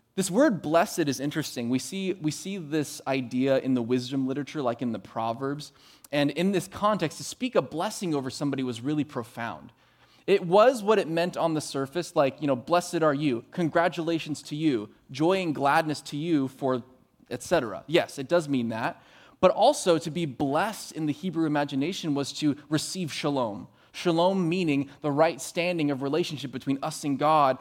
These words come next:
and us and one another. So when someone says, "Blessed are you who," it does mean congratulations,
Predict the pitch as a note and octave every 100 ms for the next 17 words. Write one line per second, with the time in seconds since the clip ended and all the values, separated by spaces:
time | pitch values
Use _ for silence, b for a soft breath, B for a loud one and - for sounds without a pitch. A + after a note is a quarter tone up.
0 | B - D3 D3+ D3 D3+ C3+ C3 B2+ E3
1 | C#3+ G2 - b b b - - F#3+ E3+
2 | A#3+ A#3+ G#3+ G3+ C3+ - G#3+ G#3+ F#3+ F3
3 | D#3 D3 G#3+ G#3+ E3+ - B3 A#3+ D3 G3+
4 | C4+ _ _ _ _ b b F#3 D3 G#3
5 | B3+ E3+ A#3 A3 D#3+ F#3 D#3 F3+ F3+ F3+
6 | F#3 F#3+ F#3+ C#3 -